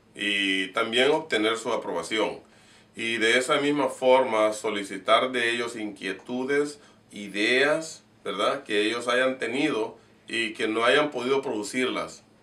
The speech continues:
¿verdad? Para poderlas incluir en, en Garífuna en Peril, y así ellos, pues, toman el beneficio de que su historia es dicha, ¿verdad? Es, es vista, es escuchada y, y es hablada.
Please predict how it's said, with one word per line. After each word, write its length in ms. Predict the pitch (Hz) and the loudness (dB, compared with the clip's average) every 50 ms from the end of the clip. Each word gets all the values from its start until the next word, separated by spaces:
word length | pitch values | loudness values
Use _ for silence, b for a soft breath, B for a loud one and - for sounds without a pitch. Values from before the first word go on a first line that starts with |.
| _ _ - | _ _ -6
¿verdad? 340 | - 98 98 107 120 131 B B B B B | -4 -2 0 0 0 0 B B B B B
Para 300 | - 110 104 107 - - | 0 2 2 2 0 0
poderlas 360 | 113 104 110 120 135 143 151 | 0 2 2 4 4 4 2
incluir 680 | 151 143 131 - 113 107 110 120 143 165 175 165 131 104 95 - - - - | 2 0 -2 -4 -6 -6 -2 2 2 2 2 2 0 -2 -6 -12 -14 -10 -6
en, 440 | 110 107 104 101 101 104 101 101 98 | -4 -2 -2 -2 -2 -4 -6 -6 -6
en 200 | 98 101 101 98 | -6 -4 -4 -2
Garífuna 400 | 95 92 101 107 110 123 127 123 | -2 -2 -2 -2 -2 -2 -2 -2
en 160 | 123 120 120 | -2 -2 0
Peril, 540 | - 113 113 151 165 143 123 123 127 127 B B B B | 0 2 4 4 4 4 2 0 -2 -6 B B B B
y 220 | B 113 107 107 107 | B 0 2 2 2
así 220 | 107 107 123 117 | 0 0 -2 0
ellos, 300 | 120 123 131 143 143 139 - | 2 2 2 2 0 -2 -2
pues, 240 | - 113 107 - - | -6 -6 -6 -6 -8
toman 240 | 131 123 127 131 139 | -4 -2 0 2 2
el 120 | 143 135 | 2 0
beneficio 500 | 135 135 131 131 131 139 151 151 147 147 | 0 0 0 0 -2 -2 -4 -4 -2 -2
de 100 | 135 - | -2 -2
que 100 | 120 107 | -4 -6
su 80 | 110 107 | -6 -8
historia 500 | 98 - - - 113 117 120 120 - - - - _ - | -10 -8 -4 -2 0 0 0 -2 -4 -6 -12 -18 _ -10
es 220 | 92 92 95 - | -10 -10 -10 -8
dicha, 340 | - 92 87 - - - - - _ _ _ _ - | -10 -10 -10 -10 -12 -14 -14 -16 _ _ _ _ -8
¿verdad? 360 | 87 82 87 104 120 120 110 | -6 -4 0 2 2 2 2
Es, 160 | 101 101 98 - | 0 -2 -4 -6
es 220 | - 98 92 - | -10 -10 -8 -6
vista, 460 | - 101 107 107 - - 87 87 - b b b b b | -4 -4 -4 -4 -6 -8 -8 -8 -8 b b b b b
es 160 | - - - - | -12 -10 -10 -10
escuchada 720 | 101 - - - - - 101 110 113 110 95 80 73 - b b b b b b b b - | -10 -12 -12 -12 -4 0 2 4 4 4 2 0 -4 -8 b b b b b b b b -10
y, 480 | - 92 90 90 90 87 87 87 87 85 85 | -8 -6 -4 -4 -4 -4 -4 -4 -6 -6 -4
y 100 | 90 98 | -2 0
es 80 | 101 98 | 0 0
hablada. 460 | 87 - - 85 82 78 73 69 69 | 0 -2 0 0 0 0 -2 -4 -8